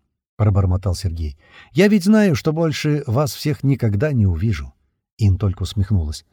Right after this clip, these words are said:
«Это только теперь ты так думаешь», — сказала она.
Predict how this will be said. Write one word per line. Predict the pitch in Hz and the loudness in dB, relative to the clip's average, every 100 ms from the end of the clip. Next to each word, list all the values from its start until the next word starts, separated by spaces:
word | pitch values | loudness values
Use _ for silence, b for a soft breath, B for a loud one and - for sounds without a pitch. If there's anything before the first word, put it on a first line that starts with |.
| _ _ _ | _ _ _
«Это | 139 151 156 | 0 2 2
только | 147 135 | 2 0
теперь | 147 147 127 120 117 | 0 0 2 2 2
ты | 127 | 0
так | 123 107 | 0 0
думаешь», — | 107 85 78 - - | 2 0 -2 -6 -14
сказала | - 92 85 85 | -4 -2 -2 -4
она. | 80 | -6